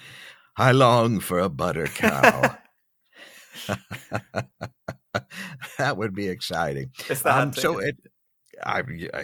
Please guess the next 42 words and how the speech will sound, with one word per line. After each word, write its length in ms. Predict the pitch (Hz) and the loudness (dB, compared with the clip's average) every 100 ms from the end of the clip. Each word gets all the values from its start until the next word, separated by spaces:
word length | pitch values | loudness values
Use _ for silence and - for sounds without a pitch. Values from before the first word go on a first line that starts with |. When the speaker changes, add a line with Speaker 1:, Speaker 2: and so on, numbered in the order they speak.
| 65 | -8
Speaker 1:
yes, 500 | 78 147 165 - - | -2 0 0 -4 -6
you 280 | 135 71 - | -10 -14 -6
can't 220 | 120 135 | -4 -2
get 140 | 139 | -4
it 100 | 107 | -4
too 180 | - 175 | -2 -4
hot, 260 | 120 65 - | -2 -4 -6
though. 160 | - - | -10 -2
Speaker 2:
<laughs> 520 | - - 247 - - | -2 0 -4 -6 -14
Speaker 1:
Now, 320 | 135 143 147 - | -2 0 0 0
uh, 280 | 135 139 110 | 0 2 0
when 200 | 117 165 | -2 -2
you 100 | 165 | 2
write 220 | 196 208 | 2 2
a 80 | 156 | 2
song 480 | - 151 135 147 143 | 2 2 2 2 -4
like 360 | 117 127 123 | -2 -2 -2
the, 220 | 135 117 104 | -2 -2 -2
the 120 | 110 | -6
one 180 | 127 123 | -4 -4
that's 180 | 117 123 | -4 -4
out 220 | 120 - | -4 -4
there 160 | 107 | -6
now, 220 | 104 110 110 | -4 -4 -4
Ride 360 | 95 107 123 | 0 0 0
Me 140 | 113 95 | -2 -4
Cowboy, 600 | - 123 110 73 50 - _ - | -2 0 0 -2 -6 -10 _ -12
Speaker 2:
Mm-hmm. 280 | 107 117 139 _ | -8 -6 -8 _
Speaker 1:
uh, 240 | - 113 110 | -2 -2 -2
the 120 | 117 - | -8 -14
themes 340 | 135 214 180 95 | -8 -2 -2 -2
are 40 | |
pretty 320 | 95 156 143 | -4 -4 0
overt 340 | 110 104 151 - | -2 2 2 2
right 260 | 78 73 - | -2 -2 -4
there. 360 | 73 50 - _ _ _ _ - - | -6 -6 -12 _ _ _ _ -10 -4
Speaker 2:
Yeah. 360 | 131 135 139 - | 0 4 4 4
<laughs> 280 | 208 202 247 - _ - | 0 0 -2 -6 _ -4
Speaker 1:
<laughs> 440 | 139 - 123 _ | -4 -4 -12 _
Yeah. 140 | 160 - - - - | 2 2 -6 -16 -4
Oh, 140 | 139 | -4
wha-, 120 | - | 0